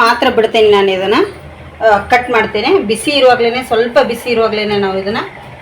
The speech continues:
ಕಟ್ ಮಾಡಬೇಕಾಗತ್ತೆ. ನೋಡಿ, ಈಗ ತಣ್ಣಗಾಗಿದೆ, ಸ್ವಲ್ಪ ಬಿಸಿ ಇರುವಾಗಲೇ ಕಟ್ ಮಾಡಬೇಕಾಗತ್ತೆ. ನಾನು ಪಿಜ್ಜಾ ಕಟ್ಟರಿಂದ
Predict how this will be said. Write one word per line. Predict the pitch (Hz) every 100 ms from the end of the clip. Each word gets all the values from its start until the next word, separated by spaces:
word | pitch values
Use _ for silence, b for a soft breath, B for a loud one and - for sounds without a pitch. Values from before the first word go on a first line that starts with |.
| -
ಕಟ್ | 254 240
ಮಾಡಬೇಕಾಗತ್ತೆ. | 220 185 175 185 156 156 - - - - - - - - - - - - - - - - - - - - - - - _ _ _ - 247
ನೋಡಿ, | 247 226 202
ಈಗ | 196 277 -
ತಣ್ಣಗಾಗಿದೆ, | 226 233 233 214 202 202 -
ಸ್ವಲ್ಪ | 233 277 294 220 240 - - - - - -
ಬಿಸಿ | 226 226 285
ಇರುವಾಗಲೇ | 262 226 233 233 233
ಕಟ್ | 202 233
ಮಾಡಬೇಕಾಗತ್ತೆ. | 202 202 202 190 165 262 381 - - - - - - - - - - - - - - - -
ನಾನು | 220 247 254
ಪಿಜ್ಜಾ | 233 247 254 247
ಕಟ್ಟರಿಂದ | 247 233 233